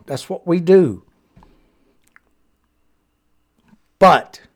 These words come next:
when it comes down to it, we'll see just how many of these, quote, Americans are willing to fight for their freedoms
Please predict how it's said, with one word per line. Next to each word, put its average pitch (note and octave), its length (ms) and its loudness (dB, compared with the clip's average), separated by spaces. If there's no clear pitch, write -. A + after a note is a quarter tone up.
when C3 220 -8
it C3+ 100 -16
comes D3+ 280 -4
down E3 280 0
to F#3 240 4
it, - 180 -6
we'll E3+ 240 4
see C#3 520 0
just C3+ 260 -8
how D#3+ 180 -2
many D3 300 -2
of B2+ 80 -6
these, B2 240 -6
quote, C3 480 -4
Americans A#2 1200 -4
are B2 140 -6
willing C3 380 0
to B2+ 120 -10
fight B2 380 -8
for B2 160 -12
their B2+ 200 -4
freedoms B2 680 -10